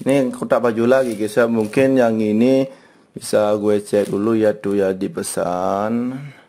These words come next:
Langsung cek dulu dipesan guys ya. Sweet. Eh,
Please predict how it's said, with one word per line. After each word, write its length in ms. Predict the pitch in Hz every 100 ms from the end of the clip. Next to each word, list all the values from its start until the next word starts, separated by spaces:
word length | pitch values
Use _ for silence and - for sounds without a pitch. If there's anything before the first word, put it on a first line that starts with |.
| _ _ _ _ _ - - _ _ _ _ _ _ _ _ _ _ _ _ -
Langsung 400 | 50 98 98 98
cek 160 | -
dulu 320 | 87 92 98 101
dipesan 400 | 98 101 101 98
guys 240 | 104 -
ya. 160 | 107 107 113 113 117 123 123
Sweet. 880 | 123 - 117 123 127 131 131 - - _ _ _ _ _ _ _ _ _ _ _ _ _ _ _
Eh, 1000 | 101 92 82 82 80 82 78 71 73 65